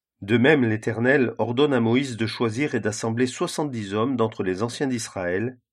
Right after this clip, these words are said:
pour qu'ils portent avec lui la charge du peuple. Nombre onze, verset seize. Mais si Moïse avait pleinement compris sa haute position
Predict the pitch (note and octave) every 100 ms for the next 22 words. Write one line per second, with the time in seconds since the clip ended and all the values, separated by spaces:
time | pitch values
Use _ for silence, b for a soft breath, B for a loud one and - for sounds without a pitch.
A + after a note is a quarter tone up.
0 | _ _ - A2+ - A2 G#2 A#2 - -
1 | A2+ A#2 A2+ B2 D#3 A2 - C3 A#2 G2+
2 | F2+ - E2 - _ _ _ _ _ _
3 | G2+ G2+ F2 E2 F#2 B2+ A#2+ G2 F#2 -
4 | E2+ - E2+ E2 - _ _ _ _ _
5 | _ _ _ A#2 A#2+ - F3+ E3+ F3+ C#3
6 | A2 A2+ D3+ D3+ C#3 A#2 C3 B2+ - C3+
7 | B2 A2 A2+ A2+ A2 F#2 F2+ - A#2+ D3